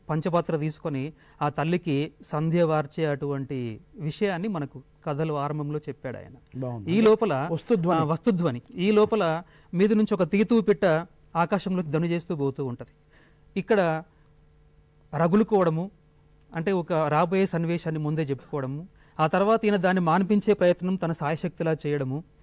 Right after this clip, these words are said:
Speaker 1: రాబోతున్నటువంటి ఆపదను పక్షి రూపంలో చెప్పుకోవడం అనేటువంటిది ఈ మూడు ప్రతీకలను అక్కడ ఆయన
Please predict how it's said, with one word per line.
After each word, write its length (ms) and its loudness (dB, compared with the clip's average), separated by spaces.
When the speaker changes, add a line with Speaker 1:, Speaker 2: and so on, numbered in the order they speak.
Speaker 1:
రాబోతున్నటువంటి 640 2
ఆపదను 440 0
పక్షి 280 -4
రూపంలో 320 0
చెప్పుకోవడం 360 -4
అనేటువంటిది 460 -4
ఈ 100 -2
మూడు 220 -2
ప్రతీకలను 440 -4
అక్కడ 180 -8
ఆయన 400 -8